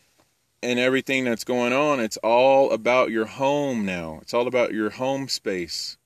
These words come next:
And isn't it amazing that Judaism teaches you what to do with your home space?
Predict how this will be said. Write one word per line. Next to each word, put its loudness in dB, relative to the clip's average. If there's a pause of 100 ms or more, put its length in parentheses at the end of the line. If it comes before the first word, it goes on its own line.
(680)
And -4
isn't 0
it 0
amazing 0
that -4
Judaism -4
teaches -8
you -4
what -2
to -12
do -2
with -4
your -6
home -6
space? -8